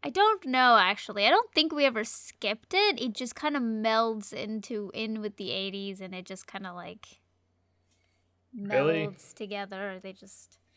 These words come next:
Speaker 2: Really? 'Cause
Speaker 1: I
Speaker 2: the
Speaker 1: guess,
Speaker 2: nineties is
Speaker 1: I guess
Speaker 2: way
Speaker 1: maybe,
Speaker 2: different.
Speaker 1: I guess maybe the nineties nostalgia got overshadowed because, because Stranger Things happened, so people just cut, got stuck in
Speaker 2: Mm.
Speaker 1: the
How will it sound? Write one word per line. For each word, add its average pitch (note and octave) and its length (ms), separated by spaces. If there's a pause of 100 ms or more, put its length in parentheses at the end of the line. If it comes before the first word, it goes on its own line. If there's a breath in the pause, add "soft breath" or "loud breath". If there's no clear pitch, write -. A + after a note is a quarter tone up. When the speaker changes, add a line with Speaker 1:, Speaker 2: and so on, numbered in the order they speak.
(260 soft breath)
Speaker 2:
Really? - 440
'Cause - 140
Speaker 1:
I D4+ 40
Speaker 2:
the - 20
Speaker 1:
guess, F4+ 160
Speaker 2:
nineties C#3 640
is A2+ 100
Speaker 1:
I E4 120
guess G#4 280
Speaker 2:
way D#4 200 (100)
Speaker 1:
maybe, F#4 80
Speaker 2:
different. - 580
Speaker 1:
I C#4 100
guess G#4+ 220
maybe E4 260
the D4+ 140
nineties A#3+ 680
nostalgia G#3+ 760
got G#3+ 160
overshadowed G#3 800
because, G3+ 720
because G#3 320
Stranger G3+ 380
Things G#3 300
happened, A#3+ 480
so A3+ 100
people G#3 340
just G#3 220
cut, G#3 220 (140)
got G#3 240
stuck - 400
in G3+ 100
Speaker 2:
Mm. G3+ 40
Speaker 1:
the G3 340